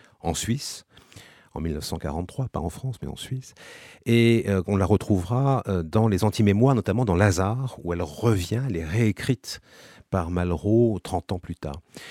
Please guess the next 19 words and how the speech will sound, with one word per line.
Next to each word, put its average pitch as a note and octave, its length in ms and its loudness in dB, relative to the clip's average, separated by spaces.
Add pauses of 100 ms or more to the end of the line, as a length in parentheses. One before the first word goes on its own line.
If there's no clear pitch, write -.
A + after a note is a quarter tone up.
(180)
Pourquoi A#2 460 4
cette - 180 -6
scène F#2+ 400 -4
est, E2+ 160 -4 (680)
je F#2+ 120 -6
dirais, D#2+ 1080 -8
fondatrice G#2+ 1080 -6
ou G2 60 -6
fondamentale, G2+ 720 -2
je E2+ 100 -12
ne D#2+ 40 -10
sais - 100 -16
pas F#2 100 -6
comment F#2+ 200 -6
le F#2 60 -4
dire, G#2 220 -4 (460)
pour, G2+ 260 -2
pour G#2 180 2
Malraux, G#2 440 2